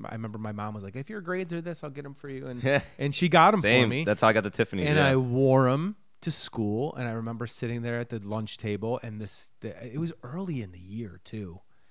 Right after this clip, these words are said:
Speaker 1: 'cause I remember it was, yeah, it was early in the year, and I remember I was a freshman.
Speaker 2: Yeah.
Speaker 1: Because this guy came over to the table and he sat down. He's like, "Give me your shoes." And I'm
Speaker 2: At,
Speaker 1: like,
Speaker 2: at school?
Speaker 1: Yeah, yeah. And I, and I went to this,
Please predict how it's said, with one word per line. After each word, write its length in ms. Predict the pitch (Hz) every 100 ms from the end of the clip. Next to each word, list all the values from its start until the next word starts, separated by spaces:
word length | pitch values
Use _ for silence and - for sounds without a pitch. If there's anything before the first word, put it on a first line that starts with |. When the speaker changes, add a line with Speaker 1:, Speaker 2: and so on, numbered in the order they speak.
| - - - - _ - - -
Speaker 1:
'cause 200 | 123 113
I 60 |
remember 420 | 110 107 110 107 101
it 140 | 95
was, 160 | 95 101
yeah, 120 | 110
it 20 |
was 120 | 104
early 240 | - 156 160
in 60 | 156
the 60 |
year, 200 | 127 127
and 140 | 117 104
I 100 | 110
remember 320 | 107 110 104
I 40 | 156
was 140 | 165
a 40 |
freshman. 460 | - 139 - 87 73 -
Speaker 2:
Yeah. 300 | 98 80 71 - - -
Speaker 1:
Because 240 | 127 139 120
this 140 | 123
guy 260 | - 131 143
came 240 | 147 135
over 200 | 127 120
to 60 | 110
the 80 | 104
table 380 | 127 120 110
and 60 | 107
he 60 | 101
sat 340 | - 110 104
down. 200 | 113 110
He's 120 | 104
like, 160 | 98 92
"Give 120 | 120
me 80 | 127
your 100 | 123
shoes." 640 | 107 - 120 87 82 - - - -
And 80 | 117
I'm 80 | 123
Speaker 2:
At, 80 | 143
Speaker 1:
like, 80 | -
Speaker 2:
at 80 | 139
school? 400 | - 147 214 381
Speaker 1:
Yeah, 120 | 139
yeah. 240 | 139 135 -
And 120 | 110
I, 60 | 120
and 80 | 160
I 60 | 214
went 160 | 320 -
to 60 |
this, 260 | 98 95